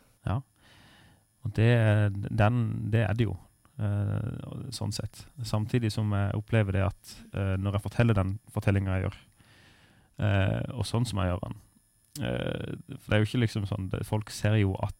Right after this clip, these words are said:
jeg er svaksynt, folk ser jo at det er noe, eh, det er noe med øynene mine, så når jeg forteller litt mer om det og kunne dykke litt mer inn i det sammen med de jeg snakker med,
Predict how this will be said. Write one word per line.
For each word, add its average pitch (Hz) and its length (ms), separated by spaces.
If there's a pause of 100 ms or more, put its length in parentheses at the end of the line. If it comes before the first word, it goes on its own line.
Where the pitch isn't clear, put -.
jeg 98 180
er 95 100
svaksynt, 101 540
folk 95 180
ser 98 220
jo 92 100
at 95 200
det 98 160
er 92 120
noe, 92 240 (920)
eh, 90 340
det - 120
er 90 80
noe 95 160
med 90 160
øynene 113 160
mine, 95 240
så 101 80
når 98 140
jeg - 80
forteller 110 340
litt 101 80
mer 104 200
om 92 120
det 90 140
og 95 100
kunne 95 320
dykke 104 400
litt - 300
mer 98 260
inn 104 100
i 92 60
det 90 160
sammen 101 320
med 110 340
de 113 220
jeg 98 160
snakker 95 240
med, 104 160